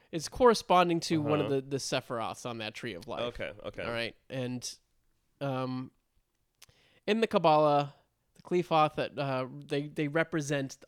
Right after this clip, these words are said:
Speaker 1: unbalanced force of a particular Sephiroth. All the little, the little ten circles on the
Speaker 2: Mm-hmm.
Speaker 1: Tree of Life are aspects of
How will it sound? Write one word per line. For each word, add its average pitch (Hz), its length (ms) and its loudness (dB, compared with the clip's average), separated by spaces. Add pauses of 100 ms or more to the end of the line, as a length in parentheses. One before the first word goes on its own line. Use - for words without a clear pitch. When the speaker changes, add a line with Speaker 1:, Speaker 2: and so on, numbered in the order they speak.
Speaker 1:
unbalanced 143 500 -2
force 123 320 -6
of 131 100 -8
a 127 40 -4
particular 120 800 -8
Sephiroth. - 600 -12
All 170 200 -4
the 208 100 -10
little, 170 400 -4 (1120)
the 185 160 -8
little 208 220 2
ten 180 380 -2
circles 190 640 -4
on 135 180 -2
the 139 60 2
Speaker 2:
Mm-hmm. 117 120 -2
Speaker 1:
Tree 190 120 0
of 185 120 -2
Life 185 300 0
are 156 160 -2
aspects 147 640 -4
of 135 380 -6